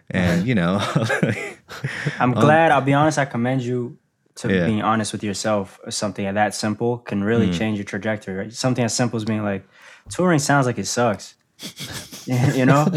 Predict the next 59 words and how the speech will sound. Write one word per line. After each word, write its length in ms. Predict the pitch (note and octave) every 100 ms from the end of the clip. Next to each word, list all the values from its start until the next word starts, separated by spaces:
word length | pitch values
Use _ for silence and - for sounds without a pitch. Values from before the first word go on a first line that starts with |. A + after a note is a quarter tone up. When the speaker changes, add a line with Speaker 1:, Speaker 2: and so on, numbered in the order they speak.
| - - D3
Speaker 2:
something 360 | - D3 D3 C#3
that 200 | C3+ C#3+
simple 400 | - C#3+ D3 D3
could, 220 | D3 A2+ G#2+ - -
some 300 | - - E3
people 240 | E3 C#3+
put 220 | C3 C#3+ C#3
themselves 440 | B2 - A#2+ A2+
through 160 | - G#2
a 20 |
lot. 380 | A2+ A#2 G#2+ - _ _ -
Speaker 1:
Yeah. 300 | F#2 F2 E2+ F2 _ - - - -
Well, 120 | G3+
I 40 |
just, 140 | A3+ G3+
I 60 |
mean, 200 | F3+ D#3+
part 240 | D3 C#3+ D3+
of 100 | G#2+
it 100 | F#2+
when 120 | F#2+
I 60 | F#2
was 140 | F#2 F2
younger 340 | F2+ G2+ F#2
was 180 | E2+ E2+
just, 160 | -
like, 120 | - E2+
not 200 | E2 E2
believing 380 | D#2 E2 E2 F2+
in 100 | G1+
myself 400 | G1+ - G1+ -
enough. 300 | F#2 - -
I'm 60 | -
like, 140 | -
"I'm 80 | C3
never 180 | G2+ E2+
gonna 160 | D#2+
have 140 | E2 D#2+
the 80 |
money 320 | E2 D#2+ E2 E2
to 60 |
go 180 | D#2 E2
on 160 | E2 E2
tour, 480 | - E2+ E2+ E2+ E2+
like, 220 | E2+ F2
have 200 | F2 E2+
the 80 | E2+
people 300 | F#2 E2 E2+
interested 440 | F#2 E2+ G2 F2
enough 300 | F2 F2 D#2+
in 100 | E2+ E2+
me 140 | E2+
that 140 | E2+ E2+
I 60 |
can 160 | D#2+ E2
put 200 | - F2 - -
spots 380 | - - E2 -
to 80 | -
play." 380 | - F2+ F2+